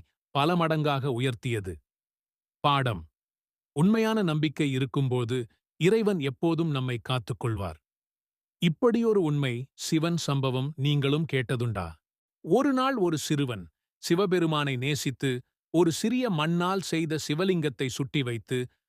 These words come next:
அதற்கு நீர் ஊற்றி தினமும் பூஜை செய்தான்.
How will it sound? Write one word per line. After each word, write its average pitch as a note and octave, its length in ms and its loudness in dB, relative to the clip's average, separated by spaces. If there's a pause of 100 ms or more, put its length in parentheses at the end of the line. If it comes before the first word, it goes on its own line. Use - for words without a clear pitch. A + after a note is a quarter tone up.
(140)
அதற்கு F#3 460 0
நீர் G3 300 0
ஊற்றி F#3+ 460 -2 (300)
தினமும் G#3 480 2
பூஜை C#3+ 380 0
செய்தான். A#2+ 440 -4